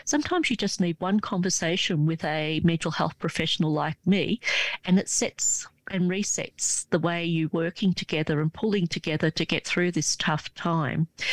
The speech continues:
Sometimes you need to come back a number of times. It's just, again, a very individual thing. So certainly having conversations with the teachers and the carers for your children. We know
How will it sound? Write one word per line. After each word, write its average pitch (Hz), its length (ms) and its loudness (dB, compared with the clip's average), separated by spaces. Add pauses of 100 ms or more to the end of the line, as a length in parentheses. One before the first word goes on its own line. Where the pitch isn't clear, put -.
(220)
Sometimes 175 520 0
you 180 80 0
need 165 200 0
to 175 60 -4
come 151 200 0
back 160 260 -2
a 170 40 -2
number 190 380 0
of 156 140 -4
times. 135 560 0 (320)
It's - 580 0
just, - 260 0
again, 175 340 2
a 160 60 4
very 156 280 0
individual 160 640 2
thing. 156 460 0 (580)
So 190 480 0
certainly 269 460 0
having 175 280 0
conversations 160 1040 0
with 151 420 -2 (420)
the 165 60 4
teachers - 680 0 (340)
and 160 220 4
the 151 320 0 (120)
carers 175 520 0
for - 100 -6
your 170 220 2
children. 185 580 0 (500)
We 196 120 2
know 180 280 -2